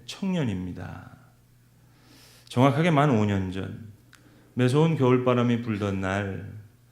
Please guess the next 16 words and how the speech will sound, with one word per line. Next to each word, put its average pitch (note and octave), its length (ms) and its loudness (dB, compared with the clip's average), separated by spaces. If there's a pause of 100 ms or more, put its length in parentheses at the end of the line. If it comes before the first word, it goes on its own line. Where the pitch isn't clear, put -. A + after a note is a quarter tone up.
(200)
이곳에 A#2+ 240 -2
아무것도 C3+ 640 0
없을 A2+ 360 -2
때, B2 340 -4 (440)
그때 C#3+ 220 -4
저랑 D3+ 500 -2 (160)
처음으로 D#3+ 720 -2
이 A#2 160 -4
자리에 A#2 420 -2
함께 A#2+ 320 -6
왔던 G#2 380 -4
청년들이 G#2 520 -6
있습니다. G2 580 -12 (680)
지금도 D3+ 800 2
우리 B2+ 160 -2
교회에서 A2+ 840 0